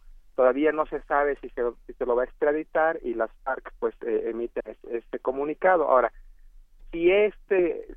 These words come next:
si este hecho va a dinamitar el proceso de paz, yo, yo más bien pensaría que este hecho en particular no. Eh, porque además las farc han sido muy golpeadas en el último proceso,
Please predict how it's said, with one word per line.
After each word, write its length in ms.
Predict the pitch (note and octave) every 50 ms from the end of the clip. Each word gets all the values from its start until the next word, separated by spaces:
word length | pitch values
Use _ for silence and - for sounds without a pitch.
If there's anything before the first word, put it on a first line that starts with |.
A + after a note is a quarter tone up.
| - -
si 80 | F3
este 300 | F#3 - - - G3 G3
hecho 400 | F#3 - - - D#3+ C3 B2+ B2+ B2+
va 180 | C3+ C#3 D#3
a 60 | E3
dinamitar 800 | D#3+ E3+ E3+ E3 D3+ C#3 C3+ C3 B2 _ - D3+ D3 D3+ D#3+ D#3 D3 C3+ - -
el 140 | B2 A#2+
proceso 500 | - - A#2+ A#2 - - C#3 - - E3+
de 80 | D3+ C#3+
paz, 300 | - - C#3+ C3+ C#3 C#3 - - - C#3+ - -
yo, 280 | G3 G#3+ B3+ E4+ - - - - - _ _ _ - - _ - _ _ - - - - - -
yo 80 | F3 F#3
más 160 | G3+ G3 F3+
bien 200 | F3+ F#3 F#3+ F#3 - -
pensaría 360 | - E3 D3 - E3+ E3 E3
que 220 | E3 - - C3+ -
este 380 | - G3+ A3 A3 _ - G#3 F#3+
hecho 220 | F#3+ - - F#3+
en 80 | D#3+ D#3
particular 680 | - D3 C3 - - - - - D3 D3 D3+ D#3 - - - C3 -
no. 160 | - A2+ G2 - _ _ _ _ _ - - - _ - _ - _ - - - -
Eh, 500 | B2 A#2 A#2 A2+ A2+ A2 A2 A2 A2 G#2 A2 A#2 - - - - -
porque 160 | - - - E3+
además 260 | F3 F3+ F#3 F3 -
las 180 | F3 F3 F3 -
farc 260 | - G#3 G3+ - G#3+
han 120 | G3+ F#3+
sido 140 | - G3+ G3
muy 220 | F#3 F3+ F#3 G3 F#3
golpeadas 640 | F#3 F3+ E3 - - F3 E3+ E3+ E3 D#3+ C#3 -
en 100 | C#3 C3
el 80 | B2+ C3
último 300 | C3+ C3+ - C3+ C3 C3
proceso, 720 | - - B2+ A#2 _ - C3+ B2+ - - C#3 C3 B2 B2